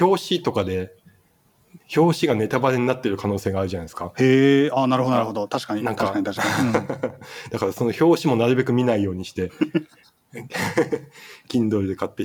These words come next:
Speaker 1: 表紙はパッと飛ばして見るみたいな。
Speaker 2: これちょっと面白-、面白そうですね。
Speaker 1: うん。
Speaker 2: 見てみます。
Speaker 1: はい。<laughs> そうですね。配信のメモに上げてもらったのが、ハンターハンター。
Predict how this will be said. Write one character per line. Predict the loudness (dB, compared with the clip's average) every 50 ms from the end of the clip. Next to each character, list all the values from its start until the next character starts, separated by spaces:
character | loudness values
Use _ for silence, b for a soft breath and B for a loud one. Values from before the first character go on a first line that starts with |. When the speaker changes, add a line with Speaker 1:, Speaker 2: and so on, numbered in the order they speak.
| 0
Speaker 1:
表 | 2 2 2 2
紙 | 0 -2
は | -2 -2
パ | -6 -10 -10
ッ | -10
と | -10 -10
飛 | -10 -8
ば | -8 -10
し | -10
て | -8 -8 -8 -8 -10 B B B B B B B B B _ _ _ _ _ _ _ _
見 | -4 -4 -2
る | -2 -4
み | -6
た | -8 -10 -10
い | -12
な。 | -12 -14 -18 -20 _ _ _ _ _ _ _ _ _ _ _ -10
Speaker 2:
こ | -10
れ | -10
ち | -10 -8
ょ |
っ | -6
と | -4
面 | -4 -4
白-、 | -6 -8 -12 -16 -20 -20 _ _ -8
面 | -6 -4 -4 -4 -4
白 | -6 -6 -8
そ | -8 -8 -10
う | -12
で | -12
す | -12 -12
ね。 | -14 -14 -14 -18 _ _ _ _ _ _ _ _ -2
Speaker 1:
う | 0
ん。 | 0 2 0 0 0 -2 -2 -2 -4 -4 -6 -8 -8 -8 -4
Speaker 2:
見 | -4 -4 -4 -2
て | -2 -4
み | -4 -4
ま | -8 -12
す。 | -16 -20 -20 -20 _ _ _ _ _ _ _ _ _ _ _
Speaker 1:
は | -20 -16 -12 -10 -8
い。 | -6
<laughs> | -6 -6 -8 -8 -12 -12 -10 -10 -10 -10 -12 -16 _ _ -20 -20 -20 _ -20 -20 -20 -20 -20 -20 -20 -20 _ _ _ _ _ _ _ _ _ _ _
そ | -20 -20
う | -20
で | -20
す | -20 -16 -14
ね。 | -14 -12 -12 -14 -16 -18 -20 -20 -20 _ _ _
配 | -6 -2 -2 -2
信 | -2 0 0 2 4
の | 4 4
メ | 4 4 2
モ | 2 2 -2
に | -2
上 | 0 0
げ | 0 2
て | 2 2
も | 2 2 2
ら | 0
っ | -2
た | -4 -4
の | -4 -6
が、 | -8 -10 -10 -10
ハ | -6 -4 -4
ン | -4 -2
タ | 0 0 0
ー |
ハ | 0 0 -4
ン | -6 -6
タ | -6 -10
ー。 | -10 -10 -12